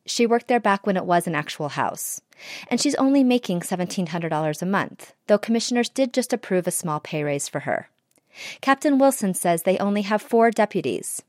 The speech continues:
and the county is bigger than Rhode Island and Delaware together.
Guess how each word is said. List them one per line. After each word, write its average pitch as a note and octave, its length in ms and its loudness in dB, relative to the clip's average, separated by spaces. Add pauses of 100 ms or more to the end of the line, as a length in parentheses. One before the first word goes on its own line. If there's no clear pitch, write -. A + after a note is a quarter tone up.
and G3+ 100 0
the G3+ 60 0
county A#3 420 2
is A3 120 -4
bigger F#3+ 340 2
than F3+ 220 -2
Rhode G3+ 200 2
Island G#3+ 460 2
and G#3 140 0
Delaware E3 600 0
together. C#3+ 520 -4